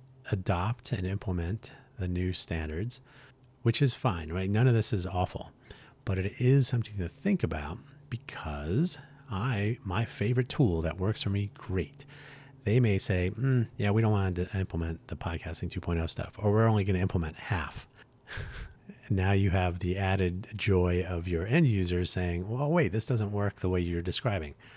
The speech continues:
And this is, you know, this is a problem with any open platform, you know, Android. "Oh, you can run Android on any device," and it has, then you get diver-, divergence of, uh,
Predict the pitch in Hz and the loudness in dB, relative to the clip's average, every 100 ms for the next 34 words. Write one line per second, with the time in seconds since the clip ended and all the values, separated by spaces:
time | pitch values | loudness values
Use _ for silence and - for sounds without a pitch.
0 | - - - - - 90 92 - 92 85 | -20 -20 -20 -14 -6 0 0 0 -2 -4
1 | 95 98 87 90 - 87 - 92 87 85 | -4 -2 -2 -2 -2 -4 -2 2 2 2
2 | 82 82 - - - 101 98 92 98 98 | 0 -2 -6 -10 -4 0 2 4 4 4
3 | 85 90 87 - 87 87 87 95 82 76 | 2 0 -2 -2 -2 -2 -2 -4 -6 -6
4 | 92 107 117 98 85 143 127 127 131 117 | 0 2 4 4 4 6 6 6 4 4
5 | 123 120 101 101 110 110 110 110 - 90 | 4 4 2 2 0 2 2 2 0 -4
6 | 87 90 92 85 - - - - - - | -4 -4 -6 -8 -16 -20 -20 -20 -20 -14
7 | 117 - - 113 92 92 90 85 85 - | -14 -14 -10 -4 0 2 2 0 -2 -2
8 | 95 87 92 95 95 98 95 90 90 113 | -6 2 4 4 2 -4 0 2 4 2
9 | 104 82 - - - 95 80 78 78 - | 2 -2 -2 -4 -6 -4 -2 -4 -10 -16
10 | - 95 78 80 | -10 -6 -6 -10